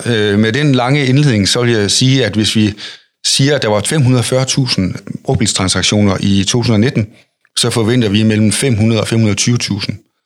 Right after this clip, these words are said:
Og det er et, øh, det er jo en, det er jo et fald. Men det reelle salg vil altså være stigende. Fordi vi har nemlig set, og det er jo noget af det, som vi også lige har talt, øh, kort om, inden vi begyndte at tænde for mikrofonerne,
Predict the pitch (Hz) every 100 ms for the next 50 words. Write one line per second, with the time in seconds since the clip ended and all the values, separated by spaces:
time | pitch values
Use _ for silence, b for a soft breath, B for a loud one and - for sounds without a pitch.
0 | _ _ _ _ - 107 139 196 131 107
1 | 104 92 120 110 113 104 98 143 165 135
2 | - 147 131 - 110 113 - _ _ _
3 | _ _ _ _ _ 110 113 107 110 104
4 | 107 - 175 143 - 98 95 - _ _
5 | _ _ _ _ _ _ _ _ - 104
6 | 90 101 92 - 110 113 110 - - _
7 | - 104 131 107 101 110 147 127 151 147
8 | - B B B B - 123 107 123 127
9 | 107 95 110 113 113 117 110 101 107 120
10 | 107 101 113 110 104 107 92 - 113 101
11 | 101 113 147 110 117 117 117 107 - 104
12 | 101 - 117 120 101 90 117 110 92